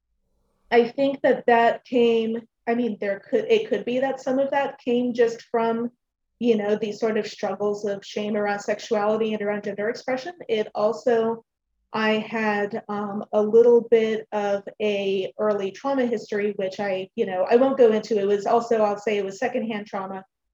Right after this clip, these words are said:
It was, you know, well, I mean, I know literally everybody feels like they have to say this, but lots of people had it a lot worse. It was not like,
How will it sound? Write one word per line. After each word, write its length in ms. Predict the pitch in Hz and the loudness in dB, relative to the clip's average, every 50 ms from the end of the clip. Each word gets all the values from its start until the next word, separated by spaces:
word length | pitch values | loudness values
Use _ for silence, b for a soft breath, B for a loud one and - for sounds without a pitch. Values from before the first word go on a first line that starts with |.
| _ _ _ - | _ _ _ -2
It 180 | 220 214 208 | -2 -2 0
was, 420 | 208 202 196 202 196 - - _ _ | 0 -2 -4 -6 -8 -14 -20 _ _
you 160 | - 220 202 214 | -4 -4 -2 -2
know, 280 | 208 185 190 190 190 - | -4 -6 -6 -8 -4 2
well, 140 | 247 262 254 | 6 8 8
I 80 | 247 262 | 10 10
mean, 160 | 262 269 277 262 | 8 8 8 8
I 40 | 254 | 8
know 140 | 254 240 | 8 8
literally 440 | 226 233 269 269 277 277 262 254 233 | 8 8 6 8 8 8 8 8 6
everybody 320 | 226 226 226 220 208 202 - | 6 6 4 2 2 0 0
feels 260 | - 226 214 208 - | -2 -2 -2 -2 -4
like 140 | 214 202 - | -6 -6 -6
they 100 | 208 226 | -6 -6
have 160 | 240 202 - | -6 -8 -10
to 80 | - 208 | -12 -12
say 220 | - 208 196 196 | -8 -8 -6 -6
this, 200 | 196 196 190 - - | -6 -8 -10 -4 -4
but 140 | 214 208 | -2 -2
lots 200 | 214 202 202 208 | -2 -4 -4 -6
of 80 | 214 - | -10 -10
people 280 | - 214 - 202 208 214 | -10 -8 -6 -4 -4 0
had 180 | 220 208 202 | 0 0 0
it 100 | 196 190 | 0 -2
a 60 | 196 | -2
lot 260 | 196 196 196 - - - | -2 -2 -4 -4 -6 -6
worse. 280 | 196 - - - - | -6 -6 -6 -4 -4
It 100 | 202 196 | -4 -4
was 160 | 202 196 202 | -6 -6 -6
not 240 | 220 208 208 - - | -6 -6 -4 -4 -4
like, 340 | 202 190 196 190 196 - | -4 -2 -2 -4 -6 -8